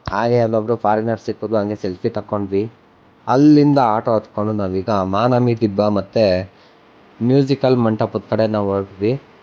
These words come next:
ಹಂಗೆ ಅಲ್ಲೊಂದು ರಾಜರು ಎಲ್ಲ ಗೌಪ್ಯವಾಗಿ ಮಾತಾಡ್ತಾ ಇದ್ರಲ್ಲ, ಅದು ಅಂಡರ್‌ಗ್ರೌಂಡಲ್ಲಿ ಒಂದು ಖಜಾನೆ ಥರ ಇದೆ ಅಂತ ಅಂದ್ರು. ಅಲ್ಲೂ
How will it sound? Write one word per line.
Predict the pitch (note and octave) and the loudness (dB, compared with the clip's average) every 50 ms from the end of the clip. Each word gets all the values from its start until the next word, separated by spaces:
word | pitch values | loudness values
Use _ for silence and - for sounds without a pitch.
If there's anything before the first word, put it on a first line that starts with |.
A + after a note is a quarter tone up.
| - - | -8 -2
ಹಂಗೆ | B2 C3 C#3 D3 C#3 | 0 2 4 4 4
ಅಲ್ಲೊಂದು | C3 A#2+ A#2+ A#2+ A#2+ A#2 A#2+ A#2 A2+ A#2+ B2 A#2+ A2+ G#2+ G2+ G2 F#2 F#2 F2+ - - - A2 A2 | 4 4 4 2 2 2 0 0 2 2 4 4 4 2 2 0 -2 -4 -8 -10 -10 -6 -4 0
ರಾಜರು | G#2 G#2 G#2 A#2 A#2+ B2+ B2 B2+ B2 B2 A#2+ | 2 2 2 2 2 0 0 2 2 2 2
ಎಲ್ಲ | A2 G#2+ A2+ A2+ A2 | 2 2 0 0 -2
ಗೌಪ್ಯವಾಗಿ | G2+ G2 G2 - A2+ A#2 B2+ B2+ - C3+ C3 B2 B2 A#2+ A2+ A2+ A#2 | -2 -6 -4 0 2 2 2 2 2 2 4 4 4 2 0 0 0
ಮಾತಾಡ್ತಾ | A#2+ A2+ G#2 G#2 - - A2 G2+ G#2 - A2+ G#2+ | 2 2 2 0 0 -2 -2 -4 -2 -2 0 0
ಇದ್ರಲ್ಲ, | G2+ G#2 G2+ G2+ G2 G#2 A2 C3 C#3 - - - - - - - - - B2 | 0 0 0 0 0 2 0 0 -2 -4 -10 -20 -20 -20 -20 -18 -8 -4 -2
ಅದು | A#2+ A2+ A#2+ A#2 | 0 2 2 2
ಅಂಡರ್‌ಗ್ರೌಂಡಲ್ಲಿ | A2+ G#2+ A2 A2+ B2 B2 A#2 A#2+ A#2 A#2 A2+ A2+ A2+ A2 A2 A#2 A#2 | 2 2 2 2 2 2 2 2 0 0 0 0 0 0 0 0 0
ಒಂದು | A2+ A2 A2 G#2+ G#2+ A2 G#2+ G#2 G#2 G2+ G2+ G2 - - | 0 0 -2 -2 -2 0 0 2 2 2 0 0 -2 -2
ಖಜಾನೆ | G2+ G2 A2 A2 A2+ A#2+ A#2 | -2 0 0 0 0 0 0
ಥರ | - B2 A2 | 0 0 0
ಇದೆ | A2+ G#2+ G2+ G2 G#2+ G#2 | 0 0 -2 -2 -2 -2
ಅಂತ | G2+ G#2 G2+ G#2+ | -4 -4 -4 -4
ಅಂದ್ರು. | G2 F#2+ G2 G2+ G#2+ | -4 -4 -4 -2 -2
ಅಲ್ಲೂ | G#2 G2 G#2 A2 A2+ | -2 0 0 -2 -2